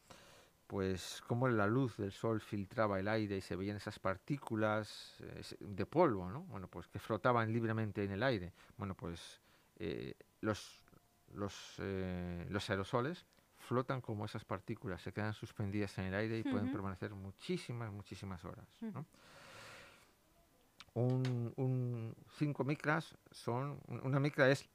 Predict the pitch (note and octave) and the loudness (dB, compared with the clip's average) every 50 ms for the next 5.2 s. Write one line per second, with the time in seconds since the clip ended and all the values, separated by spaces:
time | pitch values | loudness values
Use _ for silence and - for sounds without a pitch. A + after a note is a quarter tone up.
0 | _ - A2 G#2+ G#2 G#2 G#2+ A2+ A#2+ B2 D3 C3 - - A#2+ A2+ A2+ - - C3 | _ -2 2 2 2 2 2 2 4 4 4 4 2 0 0 0 0 2 4 4
1 | B2+ A#2+ - - C#3+ D#3+ - - G2+ G2 G2+ G2+ G2 G#2+ A#2 - - A2 G#2 G2 | 4 4 2 -4 -6 -6 -6 -6 -4 -2 -2 0 0 -2 -2 -2 -2 -4 -4 -2
2 | - - A#2 A2+ A2+ - B2 B2 - - - - F#2+ G2 F#2+ F#2+ G#2 G#2+ A2 A3 | 2 4 2 2 2 -2 -8 -8 -8 -10 -12 -8 -4 -2 -2 -2 -4 -4 -8 -10
3 | F#3+ - _ - G#2 D#3 A3+ A3+ A3 - - F3 D3+ - - G#3+ A3+ A#3+ A#3+ A#3 | -12 -14 _ -6 -2 0 0 0 0 0 -2 -2 -6 -6 -4 0 2 2 4 4
4 | G#3+ G3+ F#3+ F#3 E3+ - - - G2+ G2+ G#2 G2+ F#2 - E2 E2 D#2 D2 - - | 4 2 2 0 -2 -4 -4 -4 -2 -2 -2 -2 -2 -2 -4 -4 -6 -8 -10 -8
5 | F2 G2 A#2+ | -8 -8 -8